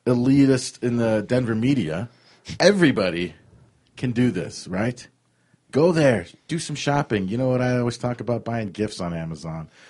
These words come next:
because you can go in there, you can buy a gift, and then you can put in the address where it's shipped to,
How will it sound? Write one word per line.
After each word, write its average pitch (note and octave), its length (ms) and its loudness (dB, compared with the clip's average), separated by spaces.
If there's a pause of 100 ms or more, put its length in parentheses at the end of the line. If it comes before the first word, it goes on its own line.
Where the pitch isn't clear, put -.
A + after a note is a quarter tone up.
(140)
because F#2+ 220 -6
you F#2+ 60 -4
can F#2+ 100 -4
go A#2 240 2
in A2+ 100 -2
there, A2 140 -2
you G#2 100 -2
can F#2 160 -6
buy G2 240 -4
a G#2 60 -4
gift, G2+ 480 -6 (320)
and G2+ 120 -6
then G#2 80 -4
you G2 60 -8
can - 120 -8
put B2+ 300 -6
in A#2+ 280 0 (200)
the G2 100 -8
address G#2 480 -6
where F#2+ 160 -6
it's G2 120 -10
shipped - 480 -10
to, C3+ 420 -2